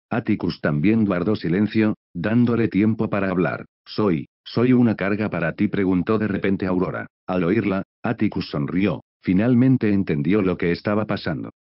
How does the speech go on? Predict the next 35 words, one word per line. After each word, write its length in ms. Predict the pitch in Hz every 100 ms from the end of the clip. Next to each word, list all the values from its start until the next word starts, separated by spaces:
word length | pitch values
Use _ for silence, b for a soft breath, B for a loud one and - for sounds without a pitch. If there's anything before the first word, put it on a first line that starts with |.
| 90
"No", 260 | 92 101 120 _
le 220 | 92 98
aseguró. 540 | 85 110 95 90 64 - _
Aurora 420 | 85 85 87 92
levantó 420 | 98 92 90 82 104
la 140 | 92
cabeza 420 | 82 82 107 117
y 40 | 101
se 160 | 131
volvió 380 | 98 82 85 107
hacia 280 | 104 95 85
Atticus. 520 | 78 78 76 - - _ -
"Entonces, 560 | 101 95 143 143 92
¿por 180 | - 82
qué, 220 | - 78 - _
Aurora?", 440 | - 92 95 104 110 - _
Atticus 460 | 113 117 101 95
de 80 | 107
repente 460 | 98 101 101 101 101
gritó 340 | 90 82 104
su 140 | 98 85
nombre, 400 | 95 107 104 - _
interrumpiéndola. 960 | - 104 98 95 92 98 85 62 53 - - _
"No", 280 | 90 95 113 -
la 160 | - 92
tranquilizó. 680 | 113 113 - 101 95 90 - _ -
Aurora 420 | 87 87 92 98
levantó 420 | 95 90 85 104
la 140 | 101
cabeza 400 | 85 80 107 107
y 60 | 107
se 160 | - 113
volvió 380 | 90 80 104
hacia 280 | 107 - 90
Atticus. 520 | 78 - 78 67 -